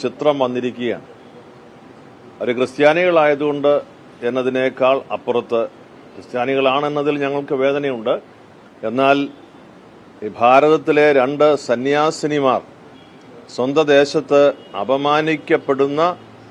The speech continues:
ഒരു സാഹചര്യം, അത് കൃത്രിമമായി ചമച്ചുണ്ടാക്കുന്ന ആരോപണത്തിൻ്റെ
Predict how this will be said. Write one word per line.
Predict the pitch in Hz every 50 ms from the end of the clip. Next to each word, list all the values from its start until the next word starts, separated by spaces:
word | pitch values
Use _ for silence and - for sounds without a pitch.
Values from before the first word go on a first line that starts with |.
| - - - 120
ഒരു | 123 135
സാഹചര്യം, | 127 - 131 127 127 131 123 113 113 107 107 92 82 - - - - - - - - - - - - - - - - - - - - - - - 110
അത് | 117 139 139 120
കൃത്രിമമായി | 135 120 - - 147 151 156 151 156 156 156 160 165
ചമച്ചുണ്ടാക്കുന്ന | - - 147 135 147 147 - 175 160 151 147 147 151 151 156 151 147 147
ആരോപണത്തിൻ്റെ | 139 127 131 139 139 147 151 151 147 151 151 139 - 156 143 143 147 147 147 143